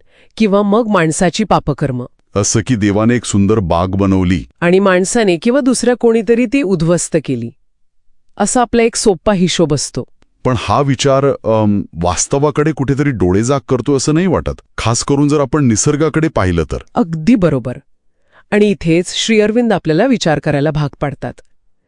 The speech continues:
Speaker 1: ते काय विचारतात? की माणसाने निसर्गातला तो भक्ष-भक्षकाचा नियम बनवलाय का?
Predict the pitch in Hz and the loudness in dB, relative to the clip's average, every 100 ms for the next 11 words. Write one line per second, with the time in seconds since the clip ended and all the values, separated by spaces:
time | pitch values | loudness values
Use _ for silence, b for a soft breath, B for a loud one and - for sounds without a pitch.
0 | _ _ _ - 269 220 233 254 - 165 | _ _ _ -4 -2 0 2 0 0 -4
1 | - 135 127 _ _ _ b b b b | -4 -10 -12 _ _ _ b b b b
2 | b 320 294 185 147 156 - 220 285 269 | b 2 2 2 0 -2 0 2 4 4
3 | 196 196 180 180 - 147 143 185 b b | 2 0 0 0 -2 -2 -2 -4 b b
4 | b 247 160 170 - - 269 185 - - | b -2 2 0 0 0 2 2 0 0
5 | 233 240 262 240 190 160 147 143 139 131 | 2 2 2 2 2 2 0 0 2 0
6 | 127 - | -4 -10